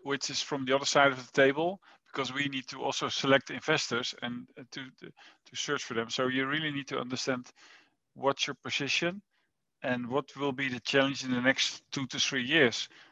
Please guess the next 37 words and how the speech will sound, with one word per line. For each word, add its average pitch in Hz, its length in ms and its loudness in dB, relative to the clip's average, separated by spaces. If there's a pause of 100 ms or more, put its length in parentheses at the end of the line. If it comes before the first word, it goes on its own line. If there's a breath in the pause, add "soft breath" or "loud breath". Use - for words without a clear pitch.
(220 soft breath)
And 123 280 -2
then 147 260 6
find 143 380 4
a - 40 -2
partner, 135 460 8
not 135 180 2
only 143 180 6
the 123 120 0
money, 131 380 4
but - 80 -12
find 127 240 4
a 117 40 0
partner 143 400 6
that 123 160 0
can 139 120 -2
help 131 260 4
you 139 80 -4
with 127 240 4
all 160 240 8
those 143 240 6
questions. - 720 0 (260 loud breath)
So 117 240 -2
it's, 120 240 -2
in 131 80 0
our 131 160 8
case, 120 300 4
it 120 80 -4
was 120 180 0
scaling, 135 640 6
et - 180 -4
cetera. 143 320 4
So 131 320 4 (420 loud breath)
it's - 240 -2
taking 208 340 6
you, 185 240 4
helping 175 360 8
you, 165 360 2